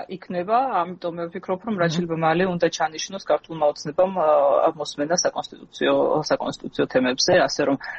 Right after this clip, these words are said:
Speaker 1: ვალდებულება, რა თქმა უნდა, აქვთ, მიუხედავად იმისა, რომ ისინი უარს ამბობენ ახლა მიშელის, მიშელის დოკუმენტის
Speaker 2: მმ.
Speaker 1: აღიარებაზე, მათ ეს ვალდებულება რჩებათ და მოუწევთ ამ ყველაფრის გაკეთება, ასე რომ მე ვფიქრობ, რომ ახლა ის, ის დრო არის, როდესაც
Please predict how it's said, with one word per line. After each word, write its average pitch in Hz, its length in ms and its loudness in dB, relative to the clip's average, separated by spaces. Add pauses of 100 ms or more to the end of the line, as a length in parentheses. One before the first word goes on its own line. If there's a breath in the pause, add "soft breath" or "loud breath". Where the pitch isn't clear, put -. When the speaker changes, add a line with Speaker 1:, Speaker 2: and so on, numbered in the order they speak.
(120 loud breath)
Speaker 1:
ვალდებულება, 202 760 0
რა 175 160 0
თქმა 202 320 -6
უნდა, 139 240 -8 (140)
აქვთ, 175 260 -4
მიუხედავად 196 560 -2
იმისა, 175 300 -4
რომ 143 180 0
ისინი 156 280 -8
უარს 165 280 4
ამბობენ 151 400 0
ახლა 139 220 -2
მიშელის, 147 400 -2 (160)
მიშელის 143 380 -4
დოკუმენტის 143 520 -2
Speaker 2:
მმ. 131 60 6
Speaker 1:
აღიარებაზე, 139 680 4 (300 loud breath)
მათ 214 180 2
ეს 180 140 0
ვალდებულება 160 540 0
რჩებათ 170 520 -2
და - 160 -6
მოუწევთ 233 480 -2
ამ 135 140 -4
ყველაფრის - 500 -8
გაკეთება, - 480 -4
ასე - 220 -2
რომ 277 120 0 (340 loud breath)
მე - 120 0
ვფიქრობ, 226 320 0
რომ 165 160 0
ახლა 220 360 2 (100)
ის, 208 340 -6
ის 190 220 0
დრო 180 260 0
არის, 175 240 0
როდესაც 165 400 -8